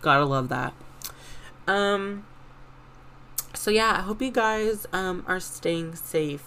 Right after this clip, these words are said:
um, during covid. Um,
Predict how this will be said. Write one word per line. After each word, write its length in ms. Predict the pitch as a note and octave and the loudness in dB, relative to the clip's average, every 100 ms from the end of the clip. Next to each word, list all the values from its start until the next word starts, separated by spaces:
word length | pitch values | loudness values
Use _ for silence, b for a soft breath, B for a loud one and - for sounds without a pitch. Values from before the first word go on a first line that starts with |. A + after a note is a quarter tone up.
| - - | -18 -10
um, 480 | - D#3 C#3+ C#3+ D3+ - - | -4 -4 -4 -6 -8 -14 -4
during 300 | E3 D3+ D3 | -2 -2 -4
covid. 520 | - D3 C#3 C3+ C#3+ - B B B B B - | -2 -2 0 -2 -4 -8 B B B B B -4
Um, 580 | D#3+ D#3 D3 C#3+ D3 | 2 4 4 0 -4